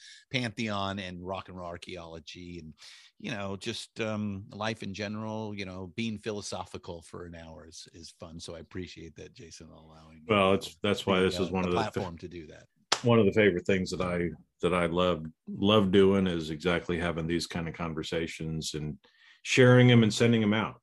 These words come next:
Speaker 2: You know, I mean, again, like we talked about before, music up until the recording industry and radio and some of this other stuff, people all throughout the world couldn't get access to some of this stuff. Now
Speaker 1: Yeah.
Speaker 2: we got technology, we got podcasts, we got radio, we got streaming music,
Speaker 1: Yeah.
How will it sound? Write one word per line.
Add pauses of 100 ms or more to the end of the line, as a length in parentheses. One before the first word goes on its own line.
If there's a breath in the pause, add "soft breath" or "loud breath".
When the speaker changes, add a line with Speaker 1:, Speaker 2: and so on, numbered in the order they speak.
Speaker 2:
You
know,
I
mean,
again,
like
we
talked
about
before,
music (560)
up
until
the
recording
industry
and
radio
and
some
of
this
other
stuff, (360)
people
all
throughout
the
world
couldn't
get
access
to
some
of
this
stuff. (580 loud breath)
Now
Speaker 1:
Yeah.
Speaker 2:
we
got
technology,
we
got
podcasts,
we
got
radio,
we
got
streaming
music,
Speaker 1:
Yeah.